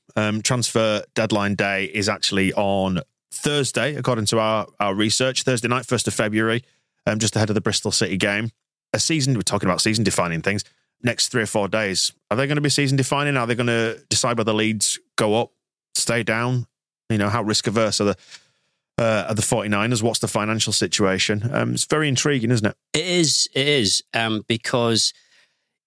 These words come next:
Speaker 2: you can tell when Farke speaks, he didn't really have anything to add on it today, and, and the answers have been pretty much the same all the way through January, haven't they? That he, he would like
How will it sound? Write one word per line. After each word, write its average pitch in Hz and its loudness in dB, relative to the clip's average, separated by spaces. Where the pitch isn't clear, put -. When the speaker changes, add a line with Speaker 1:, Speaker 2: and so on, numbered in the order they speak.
Speaker 2:
you 139 0
can 135 0
tell 170 0
when 151 2
Farke 127 -2
speaks, - -2
he 113 2
didn't 113 0
really 104 2
have 92 2
anything 92 0
to 92 0
add 98 0
on 82 0
it - -6
today, 92 2
and, 90 2
and 101 0
the 107 2
answers 113 0
have - -8
been 85 -4
pretty 87 -2
much 85 -2
the - -6
same 85 -2
all 80 -4
the 80 -4
way 82 2
through 80 0
January, 82 0
haven't 90 0
they? 76 -2
That - -4
he, - -8
he 90 2
would 90 -2
like 98 0